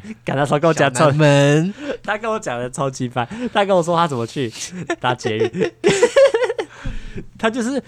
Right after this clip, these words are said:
Speaker 1: 明知道自己已经确诊了，然后还跑过去。
Speaker 2: 没有，没有，快筛阳有可能胃阳，胃，胃阳性的。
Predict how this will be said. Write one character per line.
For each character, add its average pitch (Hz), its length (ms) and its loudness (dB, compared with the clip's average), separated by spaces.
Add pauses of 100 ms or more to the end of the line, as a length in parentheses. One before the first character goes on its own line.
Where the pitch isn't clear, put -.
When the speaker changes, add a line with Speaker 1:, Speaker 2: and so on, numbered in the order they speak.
(200)
Speaker 1:
明 139 200 0
知 175 140 -6
道 175 140 4
自 180 140 -4
己 131 120 -2
已 104 40 0
经 123 120 -2
确 143 220 2
诊 85 320 -12
了， 98 60 -18 (460)
然 143 140 2
后 170 60 4
还 180 80 4
跑 151 140 2
过 - 80 4
去。 196 60 8
Speaker 2:
没 208 60 6
有， 170 260 6
没 151 160 -2
有， 160 200 4
快 196 180 0
筛 185 200 -2
阳 143 220 -2
有 135 140 -4
可 131 140 -8
能 113 180 -10
胃 123 220 -4
阳， 101 140 -12 (240)
胃， 123 260 -6
胃 131 180 -4
阳 101 200 -6
性 107 240 -12
的。 101 200 -16